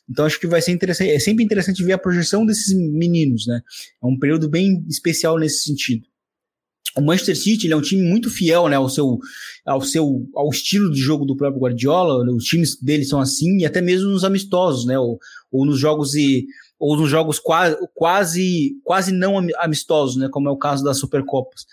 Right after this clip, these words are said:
Então acho que a proposta em si do City não deve mudar muito, apesar dos nomes,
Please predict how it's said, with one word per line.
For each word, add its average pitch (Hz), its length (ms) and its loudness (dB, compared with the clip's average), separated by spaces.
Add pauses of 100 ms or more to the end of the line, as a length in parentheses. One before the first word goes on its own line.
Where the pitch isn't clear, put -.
(280)
Então 151 140 0
acho - 160 -4
que 170 380 0
a 147 80 -4
proposta 165 520 0
em 156 40 -2
si 160 160 -6
do 143 80 -4
City 156 240 -4
não 190 100 2
deve 170 160 2
mudar 151 260 0
muito, 151 380 -2 (380)
apesar 139 400 0
dos 135 160 0
nomes, 139 540 0